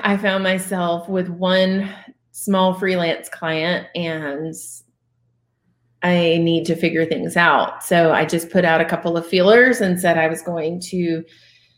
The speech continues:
freelance until I found my next job. And within two months had a full-time workload, which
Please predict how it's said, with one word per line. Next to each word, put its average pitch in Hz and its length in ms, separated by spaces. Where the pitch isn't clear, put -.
freelance 254 600
until 220 280
I 185 100
found 185 260
my 180 100
next 175 340
job. 214 480
And 175 500
within 190 880
two 226 200
months 190 400
had 170 540
a 180 240
full-time 160 720
workload, 156 600
which - 480